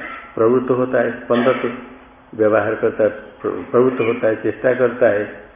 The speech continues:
फिर ततः परम अनुगृह्णाति उपहंति च, कभी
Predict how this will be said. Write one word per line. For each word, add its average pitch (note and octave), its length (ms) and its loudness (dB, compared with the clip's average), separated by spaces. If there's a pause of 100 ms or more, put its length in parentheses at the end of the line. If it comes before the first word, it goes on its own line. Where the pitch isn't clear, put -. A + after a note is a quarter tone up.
(480)
फिर C3 300 4
ततः C3+ 360 2
परम C3+ 520 4
अनुगृह्णाति C3+ 1160 0 (420)
उपहंति A2+ 680 0
च, C#2+ 60 -2 (680)
कभी A2 200 0